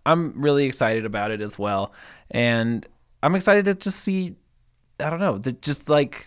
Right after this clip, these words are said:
yeah, opening up a new chapter in my life as well. Um, it'll be really fun.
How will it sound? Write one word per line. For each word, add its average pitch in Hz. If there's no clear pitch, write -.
yeah, 180
opening 151
up 165
a -
new 156
chapter 151
in -
my 147
life 151
as 151
well. 143
Um, 110
it'll 127
be 139
really 139
fun. 117